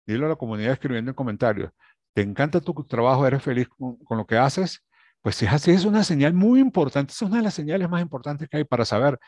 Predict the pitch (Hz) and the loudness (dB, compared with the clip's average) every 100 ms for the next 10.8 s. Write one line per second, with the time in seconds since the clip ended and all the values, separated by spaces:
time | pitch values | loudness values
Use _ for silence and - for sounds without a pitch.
0 | _ _ _ 110 101 147 170 143 123 160 | _ _ _ 0 2 4 4 2 0 0
1 | 151 113 - 95 117 151 123 98 95 87 | 0 -2 -2 -2 -2 -4 -6 -4 -4 -4
2 | 87 - _ _ _ _ _ _ 110 101 | -6 -12 _ _ _ _ _ _ -2 -2
3 | - 117 175 147 143 - - 85 101 113 | 0 -2 0 -4 -4 -4 -4 -4 -2 0
4 | - 127 110 - 85 95 - 82 98 - | 2 0 -2 -8 -8 -8 -10 -12 -14 -16
5 | 98 - - _ _ _ - 101 107 127 | -16 -16 -20 _ _ _ -10 -4 -4 -2
6 | - _ - 123 135 127 101 120 - - | -4 _ -2 0 0 -2 -6 -6 -10 -8
7 | 110 107 117 110 104 - 87 98 98 127 | -6 -4 -4 -6 -8 -6 -8 -6 -2 0
8 | 156 135 98 80 82 - _ _ _ _ | 2 4 4 0 -10 -14 _ _ _ _
9 | _ _ 160 147 175 202 160 131 107 - | _ _ -6 -2 -2 -2 -2 -4 -4 -6
10 | 117 113 110 113 107 92 98 | -6 -6 -4 -4 -4 -4 -6